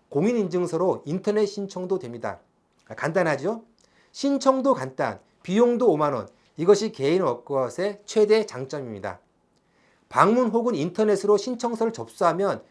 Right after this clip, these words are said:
신용회복위원회는 이 채권사에 통지를 해서 추심을 중단하게 하고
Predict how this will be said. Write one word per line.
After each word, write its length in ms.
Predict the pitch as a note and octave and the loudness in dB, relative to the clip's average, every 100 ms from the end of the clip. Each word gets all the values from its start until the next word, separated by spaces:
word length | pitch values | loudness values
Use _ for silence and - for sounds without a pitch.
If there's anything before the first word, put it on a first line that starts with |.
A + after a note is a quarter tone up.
| _ _ | _ _
신용회복위원회는 1120 | - A#3 B3+ A3+ A#3+ A#3+ F3+ D3+ C3+ B2+ G3 G3+ _ - | -10 -2 0 0 2 2 2 -2 0 -2 -6 -8 _ -18
이 100 | C3+ | -12
채권사에 540 | - B3+ B3 A3+ G#3+ | -4 2 2 4 0
통지를 400 | G3+ C4+ B3+ B3+ | 0 -6 -4 0
해서 340 | E3 G3+ E3 - _ _ | 0 0 -2 -4 _ _
추심을 420 | - A#3 C4 B3+ | -10 -6 -2 -2
중단하게 580 | - D3 F3+ E3+ E3+ D3+ | -2 -2 0 0 -2 -2
하고 440 | C#3 G#3 B3+ - | -2 0 0 -4